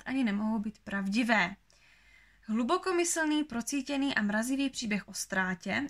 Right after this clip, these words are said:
odehrávající se na znepokojivém pozadí kosmického hororu. Jsem zvědavá, doufám, že,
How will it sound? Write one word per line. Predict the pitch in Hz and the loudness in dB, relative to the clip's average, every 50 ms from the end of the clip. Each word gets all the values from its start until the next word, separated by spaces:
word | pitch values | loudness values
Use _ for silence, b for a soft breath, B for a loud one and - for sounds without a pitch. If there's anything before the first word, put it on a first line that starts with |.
| - - | -6 -6
odehrávající | 214 208 226 233 240 269 262 277 285 269 285 277 285 277 - - 285 | -4 -2 0 2 2 2 2 2 2 2 2 0 -2 -4 -4 -4 -4
se | 269 - 285 269 262 | -2 0 0 0 2
na | 262 240 220 202 190 190 | 2 2 2 2 0 0
znepokojivém | 180 190 208 208 - - - 285 285 294 285 262 | 0 -2 -2 -2 -6 -10 -8 -4 -2 -2 -2 -2
pozadí | 240 220 214 220 214 208 214 | -4 -4 -4 -4 -4 -4 -4
kosmického | - - 208 - - - 262 269 269 - - - 214 214 220 214 196 208 196 202 | -6 -8 -8 -6 -2 -2 -2 -2 -2 -6 -6 -6 -4 -4 -4 -4 -4 -6 -6 -6
hororu. | 190 190 190 202 226 269 302 277 190 - - - B B B B B B B B B B B B B B B B B B B B B B B B B - - - - - | -6 -4 -2 2 4 4 4 4 0 -2 -6 -14 B B B B B B B B B B B B B B B B B B B B B B B B B -20 -20 -20 -14 -2
Jsem | - - 349 427 480 453 392 | 4 6 6 6 6 2 2
zvědavá, | 370 392 359 302 285 254 240 226 | 4 8 8 8 10 12 12 10
doufám, | 233 240 269 311 320 320 - - - 311 311 320 330 339 339 349 349 359 370 359 359 359 359 | 10 8 6 2 0 -4 -8 2 6 8 10 10 10 8 8 6 4 2 2 2 2 2 0
že, | 302 - - - 285 294 285 277 277 277 277 277 269 | 0 0 0 0 2 4 4 4 4 4 4 4 2